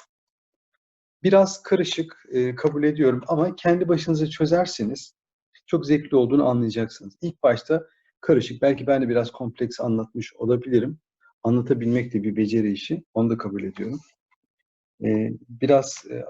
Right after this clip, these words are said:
hızlı gitmiş olabilirim ama siz videoyu baştan sarıp, e, kendiniz beyaz bir sayfaya kendini çözmeye çalışırsanız, ilişkileri ortaya çıkarmaya çalışırsanız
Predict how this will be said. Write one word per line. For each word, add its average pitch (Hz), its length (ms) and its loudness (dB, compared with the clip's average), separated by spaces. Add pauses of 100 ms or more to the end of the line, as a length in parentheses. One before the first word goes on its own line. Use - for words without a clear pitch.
(260)
hızlı 131 280 -6
gitmiş 131 400 -8
olabilirim 131 720 -2
ama 156 320 0 (320)
siz 151 320 -4
videoyu 143 360 2
baştan 139 360 0
sarıp, 104 280 -10 (240)
e, 113 160 -10
kendiniz 143 720 0
beyaz 131 280 2
bir 123 220 -8
sayfaya 120 640 -2 (360)
kendini 135 340 2
çözmeye 110 400 0
çalışırsanız, 143 800 -2
ilişkileri 123 600 -2
ortaya 120 320 -2
çıkarmaya 107 380 -2
çalışırsanız 143 540 -6